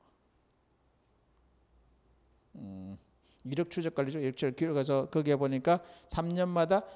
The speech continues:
준수 여부를 평가하죠. 그러나 의무조 했을 때는 이 년마다. 그리고 밑에, 어, 식품위생심의 임기 이 년. 딱 숫자들이 다 등장을 하고 있죠. 이렇게 보시면 되겠습니다. 문제에서도 우리가 좀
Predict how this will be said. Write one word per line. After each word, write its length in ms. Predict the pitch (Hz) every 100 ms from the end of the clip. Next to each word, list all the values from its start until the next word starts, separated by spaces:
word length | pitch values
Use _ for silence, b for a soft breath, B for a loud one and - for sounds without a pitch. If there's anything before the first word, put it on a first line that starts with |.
| B
준수 260 | - 139 135
여부를 180 | 135 135
평가하죠. 420 | 151 143 135 170
그러나 280 | 151 127 135 B B
의무조 360 | 151 160 165 160
했을 160 | 139 -
때는 160 | 147
이 100 | 101
년마다. 420 | 101 95 90 98 -
그리고 180 | 107 113
밑에, 300 | 120 160 185 B B B B
어, 120 | 98
식품위생심의 800 | - 175 156 143 139 127 123 104
임기 300 | 131 139 131
이 40 | 120
년. 140 | 92 -
딱 180 | - -
숫자들이 500 | 160 - 147 151 123
다 220 | 123 117 -
등장을 400 | - 156 147 143
하고 160 | 151 156
있죠. 180 | 151 - - - -
이렇게 300 | 98 - 110
보시면 420 | 101 - 113 104
되겠습니다. 440 | 87 85 82 - - B B B B B B B B _ _ _ _ _ - - _ _ _ _ _ _ _ _ _ _ _ _ _ _ - -
문제에서도 540 | 240 147 160 170 160
우리가 240 | 151 143 143
좀 220 | - -